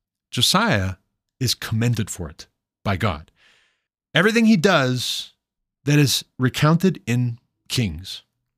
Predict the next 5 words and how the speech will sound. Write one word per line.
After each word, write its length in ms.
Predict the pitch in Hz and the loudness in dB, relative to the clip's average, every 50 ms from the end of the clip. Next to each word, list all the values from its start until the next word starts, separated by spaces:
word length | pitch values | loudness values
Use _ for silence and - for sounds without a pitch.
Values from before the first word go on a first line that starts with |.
| _ _ _ | _ _ _
Second 380 | - - 123 - - 110 - | -10 -10 -8 -8 -8 -10 -10
Kings, 460 | - - 85 76 73 - - - - _ _ _ _ _ _ _ _ _ _ _ - | -8 -8 -8 -8 -10 -14 -18 -20 -20 _ _ _ _ _ _ _ _ _ _ _ -8
to 120 | - 113 | -8 -6
reform 680 | 95 98 90 - - - 127 131 131 127 135 139 131 120 _ _ _ _ _ _ _ _ _ - | -4 -4 -6 -6 -4 -2 0 2 2 2 2 0 -2 -4 _ _ _ _ _ _ _ _ _ -4
Judah 320 | 110 113 101 - - - | -2 -2 -2 -2 -6 -14